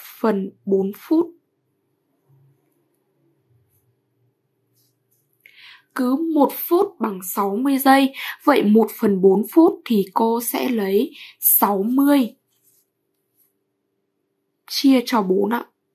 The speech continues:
Và sáu mươi chia cho bốn các con dễ dàng nhận ra sáu chia bốn được một, một nhân bốn bằng bốn, sáu trừ bốn còn hai, hạ số không xuống, hai mươi chia bốn bằng năm,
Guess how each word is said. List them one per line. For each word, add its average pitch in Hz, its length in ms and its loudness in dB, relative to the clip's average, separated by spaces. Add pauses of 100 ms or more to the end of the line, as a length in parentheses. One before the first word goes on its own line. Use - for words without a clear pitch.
(960)
Và 233 160 2
sáu 208 260 0
mươi 254 300 -2
chia - 180 -2
cho 247 140 -4
bốn 202 260 2
các 247 140 -4
con 233 220 0
dễ 254 220 -4
dàng 196 320 -4
nhận 202 280 -6
ra 233 380 -4 (240)
sáu 208 420 0
chia 262 300 0 (120)
bốn 190 320 -4
được 214 180 -4
một, 196 380 2 (300)
một 220 280 0
nhân 240 260 -4
bốn 196 240 -4
bằng 208 160 -4 (120)
bốn, 196 300 -2
sáu 202 300 -4
trừ 214 220 -2
bốn 190 220 -4
còn 196 200 -4
hai, 233 400 -4 (280)
hạ - 320 -6
số 202 200 0
không 240 260 -4
xuống, 202 360 -2
hai 254 180 -4
mươi 262 220 0
chia 247 180 -4
bốn 202 280 -4
bằng 190 220 -6
năm, 220 220 -2